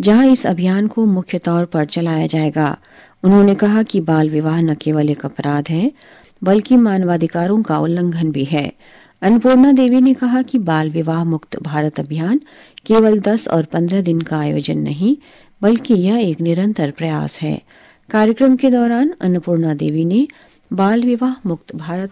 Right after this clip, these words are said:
पोर्टल का भी अनावरण किया। झारखंड में हेमंत सोरेन आज मुख्यमंत्री पद की शपथ लेंगे। राज्यपाल संतोष कुमार गंगवार रांची के मोरहाबादी मैदान में आयोजित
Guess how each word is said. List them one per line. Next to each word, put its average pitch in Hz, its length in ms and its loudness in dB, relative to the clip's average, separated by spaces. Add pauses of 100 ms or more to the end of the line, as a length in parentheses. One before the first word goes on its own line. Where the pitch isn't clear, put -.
(100)
पोर्टल 165 340 -8
का 151 260 -14
भी 233 120 -6
अनावरण 156 500 -8
किया। - 380 -16 (840)
झारखंड 269 460 0
में 349 100 0
हेमंत 254 400 2
सोरेन 254 400 0
आज 185 300 -4
मुख्यमंत्री 190 560 -4
पद 175 220 -6
की 170 140 -8
शपथ 165 420 -4
लेंगे। 180 340 -2 (440)
राज्यपाल 240 540 2
संतोष 220 500 -2
कुमार 220 340 -2
गंगवार 170 520 -4
रांची 165 380 -8
के 202 260 -2
मोरहाबादी 156 680 -6
मैदान 151 380 -4
में 156 220 -2
आयोजित 156 500 -6